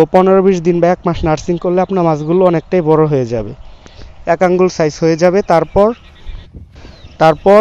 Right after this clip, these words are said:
এই মাছের রিস্ক একদমই থাকে না, ধরলেই চলে। তারপরেও আপনি কালচারে দেয়া, দেওয়ার পর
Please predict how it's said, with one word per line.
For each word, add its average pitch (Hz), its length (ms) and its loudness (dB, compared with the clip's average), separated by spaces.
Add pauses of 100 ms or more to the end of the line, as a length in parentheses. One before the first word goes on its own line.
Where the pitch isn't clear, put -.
এই 202 120 4
মাছের 180 460 2
রিস্ক 160 360 -2 (440)
একদমই 160 380 0
থাকে 170 280 0
না, 156 100 -2
ধরলেই 160 380 0
চলে। 180 280 2
তারপরেও 165 520 0
আপনি 180 300 0 (640)
কালচারে 156 440 2
দেয়া, 160 200 2 (320)
দেওয়ার 165 320 4
পর 190 240 2